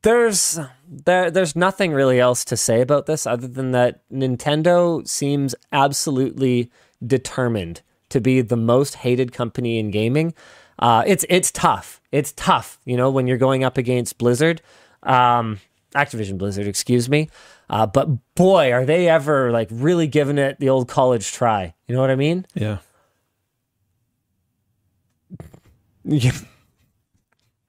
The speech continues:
Speaker 2: And in other, I guess, slightly more positive news, uh, Nintendo has at the, I don't know if I would say it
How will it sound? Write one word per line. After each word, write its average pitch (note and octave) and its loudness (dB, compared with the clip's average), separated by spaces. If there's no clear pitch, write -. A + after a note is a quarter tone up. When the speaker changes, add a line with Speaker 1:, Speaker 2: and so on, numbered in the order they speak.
Speaker 2:
And D#3+ 6
in D#3 4
other, D#3+ 4
I B2+ -2
guess, B2+ -2
slightly B2+ 0
more B2+ 2
positive B2+ 0
news, D3+ -2
uh, A#2 -4
Nintendo A#2+ -2
has A2 -4
at C#4+ -6
the, A#2 -2
I - -14
don't F3+ -2
know C#3+ 0
if - -4
I C3 -4
would A#2+ -6
say B2 -4
it B2+ -8